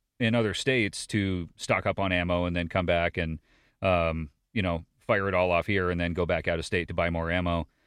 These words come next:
which is sad. But buying ammo here is, um, difficult and expensive.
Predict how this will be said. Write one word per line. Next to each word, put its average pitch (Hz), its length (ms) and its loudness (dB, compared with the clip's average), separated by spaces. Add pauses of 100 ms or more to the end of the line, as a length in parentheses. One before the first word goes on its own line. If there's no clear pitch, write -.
(180)
which 127 120 -2
is 120 120 -4
sad. 90 500 2
But 87 220 0
buying 139 220 2
ammo 117 220 4
here 98 220 4
is, 87 200 -2
um, 82 420 2 (180)
difficult 127 440 2
and 95 100 -2
expensive. 85 640 -4